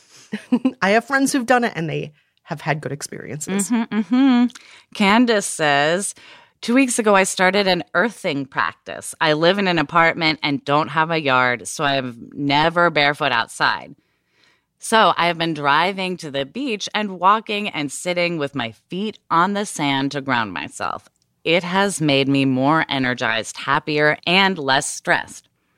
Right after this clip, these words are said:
Speaker 1: Mm.
Speaker 2: Love
Speaker 1: I have
Speaker 2: it.
Speaker 1: not been barefoot very much this year at all, but go
Speaker 2: No.
Speaker 1: Candace. I, I, I love being barefoot on the beach.
Speaker 2: Mm-hmm.
Speaker 1: And Jory says this, "Honestly,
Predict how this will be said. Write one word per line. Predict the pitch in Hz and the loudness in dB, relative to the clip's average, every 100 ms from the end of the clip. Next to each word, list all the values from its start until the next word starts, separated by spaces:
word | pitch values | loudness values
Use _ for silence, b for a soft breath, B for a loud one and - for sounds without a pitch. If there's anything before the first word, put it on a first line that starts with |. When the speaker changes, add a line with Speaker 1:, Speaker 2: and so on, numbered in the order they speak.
| _ _ _ _ _ - | _ _ _ _ _ -18
Speaker 1:
Mm. | 311 370 370 339 277 180 156 143 | -14 -10 -8 -8 -6 -4 -6 -8
Speaker 2:
Love | 143 _ - | -10 _ -6
Speaker 1:
I | 208 | 0
have | 294 - | 2 2
Speaker 2:
it. | 170 | 2
Speaker 1:
not | 180 208 | 0 0
been | 180 175 | -2 -2
barefoot | 170 175 175 156 | 2 0 0 -2
very | 170 170 | 0 0
much | 147 160 - | 0 -4 -6
this | 156 - | -8 -4
year | 151 | -2
at | 139 | 0
all, | 143 180 - | 0 2 2
but | 127 185 160 | 0 0 2
go | 190 262 | 2 2
Speaker 2:
No. | |
Speaker 1:
Candace. | - 196 233 165 - - - _ _ - | 0 2 4 2 0 -8 -10 _ _ -2
I, | 175 | 0
I, | 170 202 - B B | 4 2 2 B B
I | 208 | 0
love | 208 214 | 0 0
being | 180 165 | -2 -2
barefoot | 147 143 - | -2 -4 -4
on | 127 | -8
the | 127 | -10
beach. | - - - | -14 -12 -6
Speaker 2:
Mm-hmm. | 180 170 120 160 127 92 98 _ _ _ _ _ _ _ _ - | -4 -4 -4 -2 -4 -6 -12 _ _ _ _ _ _ _ _ -4
Speaker 1:
And | 175 175 165 156 | 0 0 -4 -8
Jory | 151 180 202 220 | -2 0 2 0
says | 196 202 180 | 0 0 0
this, | 190 196 185 - _ _ _ _ | 2 2 2 -4 _ _ _ _
"Honestly, | 220 262 294 - 269 277 269 | -2 0 0 0 0 0 -2